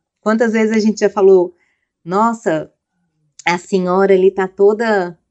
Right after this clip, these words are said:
animada, vai pra festa, e eu aqui com trinta, vinte, quarenta anos, tô querendo só cama, tô encostando, tô sentando." Então, to-, toda essa vivacidade de muitas mulheres também são,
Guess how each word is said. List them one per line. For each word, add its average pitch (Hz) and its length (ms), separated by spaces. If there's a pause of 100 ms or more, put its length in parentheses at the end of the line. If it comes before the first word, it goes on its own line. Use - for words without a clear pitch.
(120)
animada, 180 800
vai 196 180
pra 202 140
festa, 214 600
e 185 120
eu 208 120
aqui 220 320
com 190 180
trinta, 220 460
vinte, 220 460
quarenta 220 460
anos, 220 560 (680)
tô 196 120
querendo 208 340
só 220 180
cama, 165 640 (360)
tô 196 80
encostando, 208 640
tô 208 100
sentando." 208 520
Então, 220 180 (480)
to-, 247 260
toda 311 180
essa 285 200
vivacidade 220 800
de 196 80
muitas 220 400
mulheres 196 460
também 185 460
são, 185 400